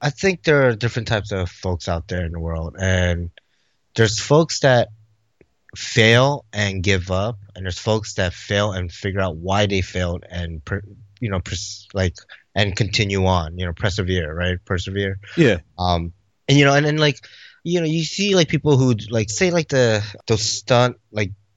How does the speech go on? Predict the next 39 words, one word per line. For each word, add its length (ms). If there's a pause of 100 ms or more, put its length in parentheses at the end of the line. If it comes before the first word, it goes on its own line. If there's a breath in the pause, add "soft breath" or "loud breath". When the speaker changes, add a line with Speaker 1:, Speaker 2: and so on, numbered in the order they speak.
(240)
Speaker 1:
dirt 200
bike 200
riders, 460
the 100
ones 300
that 180
fly 220
in 80
the 180
air 280
and, 280
like, 220 (180)
do 80
the 80
Superman, 560
let 180
go, 300
you 140
know, 340
kick 180
their 100
feet, 120
Speaker 2:
Right. 240 (160)
Speaker 1:
all 180
this 140
stuff. 180 (500 loud breath)
You 100
know, 60
I 80
mean, 160
like, 220
y-, 140 (420)
for 140
me 240
to 100
see 220
them, 160
I'm 120
like, 160